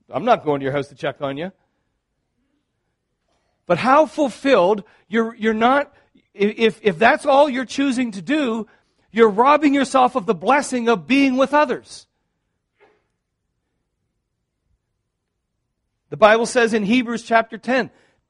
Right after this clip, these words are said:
uh, twenty-four and twenty-five, "Let us consider how to stir one, up one another to love and good works, not neglecting to meet together, as is the habit of some." Like, you could have wrote that today. "As is the habit of some,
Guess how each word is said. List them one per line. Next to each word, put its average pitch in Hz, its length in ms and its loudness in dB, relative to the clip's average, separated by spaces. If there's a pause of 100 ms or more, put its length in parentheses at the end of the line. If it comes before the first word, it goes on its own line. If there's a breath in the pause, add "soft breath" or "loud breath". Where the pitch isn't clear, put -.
uh, 190 200 0
twenty-four 233 540 -2
and 214 80 -8
twenty-five, 220 500 -2 (280 soft breath)
"Let 226 220 2
us 302 160 -2
consider 233 480 -2
how 220 140 2
to 208 100 -4
stir 285 500 -2
one, 254 300 -4
up 233 240 0
one 240 160 -2
another 214 360 0
to 208 180 -4
love 202 320 0
and 233 100 -10
good 220 160 0
works, 185 320 -4 (300)
not 247 280 0
neglecting 196 760 -4
to 208 120 -10
meet 196 280 -10
together, 202 480 -8 (420)
as 247 320 2
is 262 180 -2
the 233 140 2
habit 220 420 2
of 202 120 0
some." 208 500 -6
Like, 269 240 -2
you - 80 -20
could 330 140 -2
have 226 100 -8
wrote 226 200 0
that 175 200 -4
today. 233 360 -6 (960)
"As 247 260 0
is 240 120 -8
the 208 120 0
habit 226 340 0
of 233 100 -8
some, 208 460 -2